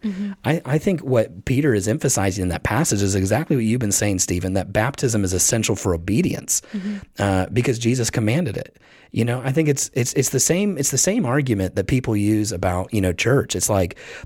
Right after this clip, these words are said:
Speaker 2: uh, "Well, do I have to go to church to go to heaven?" Well, of course not. <laughs>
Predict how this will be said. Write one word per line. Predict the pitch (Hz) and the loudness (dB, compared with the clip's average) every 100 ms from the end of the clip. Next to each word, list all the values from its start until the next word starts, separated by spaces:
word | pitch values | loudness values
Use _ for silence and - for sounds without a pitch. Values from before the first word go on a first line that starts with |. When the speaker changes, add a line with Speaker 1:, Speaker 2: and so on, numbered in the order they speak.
| - - | -16 -4
Speaker 2:
uh, | 107 104 | 0 0
"Well, | 107 120 | 2 2
do | 117 | 2
I | 127 | 2
have | 143 | 0
to | 135 | 0
go | 113 | 0
to | |
church | - 113 101 | 0 0 0
to | 98 | 0
go | 95 | 2
to | |
heaven?" | 90 107 80 73 - _ _ - | 4 2 0 -6 -18 _ _ -8
Well, | 127 110 | -2 0
of | 104 | 2
course | - - | 2 2
not. | - 117 | 0 -4
<laughs> | - | -2